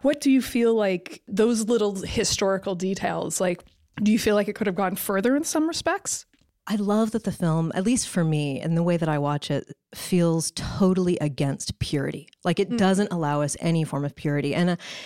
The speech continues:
Speaker 2: and I guess the, um, the most extreme, uh, example of that is the way that actually the film The Death of Stalin, I think I'm not giving anything away to say that it, in fact, is really about the death of Beria,
Speaker 1: Mm.
Speaker 2: who, like, as portrayed by Simon Russell Beale,
Speaker 1: Mm.
Speaker 2: is,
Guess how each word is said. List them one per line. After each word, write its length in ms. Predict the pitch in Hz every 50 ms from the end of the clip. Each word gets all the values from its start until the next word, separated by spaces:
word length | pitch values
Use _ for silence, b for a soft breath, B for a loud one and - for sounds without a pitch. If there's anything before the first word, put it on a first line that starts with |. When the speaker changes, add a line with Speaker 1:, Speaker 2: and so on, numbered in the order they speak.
| B B B
Speaker 2:
and 100 | B 214
I 60 | 220
guess 380 | 214 254 247 247 - - - - -
the, 400 | 196 190 185 180 175 175 175 - -
um, 400 | 175 175 170 165 170 170 151 139
the 100 | 165 180
most 380 | 180 180 190 190 202 196 - -
extreme, 880 | 175 - - - - - 180 175 180 180 175 170 165 160 156 151 151 -
uh, 500 | - 160 156 151 151 147 147 147 143 139 - -
example 500 | 156 175 165 175 180 202 214 - 208 175
of 80 | 151 151
that 160 | 143 143 143
is 160 | 147 147 -
the 120 | - 160
way 320 | 151 156 160 151 151 156 151
that 160 | 143 147 143
actually 420 | 147 143 - - 160 151 147 147
the 160 | 147 147 151 -
film 640 | - - 160 147 147 147 147 147 147 147 147 143
The 80 | 147 147
Death 180 | 147 139 -
of 80 | 147 139
Stalin, 680 | - - 160 156 160 156 151 147 147 147 147 143 143 -
I 60 | -
think 180 | - - 147 -
I'm 100 | 151 143
not 200 | 147 156 160 -
giving 200 | 165 147 151 147
anything 260 | 143 147 147 160 156 147
away 240 | 143 156 160 180
to 80 | 180 160
say 180 | - - 160 151
that 140 | 147 143
it, 80 | 151 151
in 100 | 151 147
fact, 220 | - 151 151 -
is 140 | 156 139 - -
really 280 | 156 170 180 180 170
about 160 | 160 151 147
the 60 | 139 147
death 180 | - 131 -
of 140 | 139 127 -
Beria, 500 | - 156 160 175 165 135 - - 80 - B B B B
Speaker 1:
Mm. 220 | 233 226 226 214 202
Speaker 2:
who, 560 | - - 202 185 175 170 160 160 156 156 147 -
like, 360 | 165 156 147 151 151 147 -
as 340 | - 156 151 151 151 151 147
portrayed 560 | - - 160 - - - 151 147 139 147 147
by 420 | - 147 143 143 139 143 143 143 - -
Simon 240 | - 175 165 165
Russell 220 | 160 147 - 165 151
Beale, 420 | 160 160 160 156 139 135 135 - -
Speaker 1:
Mm. 40 | 202
Speaker 2:
is, 380 | 180 170 160 151 147 147 170